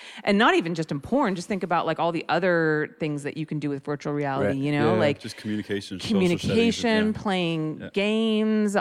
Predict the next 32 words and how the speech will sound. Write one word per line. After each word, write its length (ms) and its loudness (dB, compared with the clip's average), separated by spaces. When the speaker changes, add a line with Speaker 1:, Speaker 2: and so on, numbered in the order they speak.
Speaker 1:
all 160 4
that 160 2
kind 220 -2
of 80 -4
Speaker 4:
Yeah. 40 -10
Speaker 1:
stuff, 280 -4
and 160 -2
it, 180 -2
it 100 0
is, 280 -2
it 80 -6
is 80 -2
Speaker 3:
Well, 160 6
we 100 6
all 120 8
Speaker 1:
worrisome. 140 4
Speaker 3:
agree 200 4
that 180 0
sex 280 -4
is 40 -8
a 80 -2
big 180 -4
part 220 0
of 80 -6
life, 300 -2
and 200 -6
like 160 0
you 100 -2
said 200 0
earlier 340 0
on, 140 -2
uh, 120 -4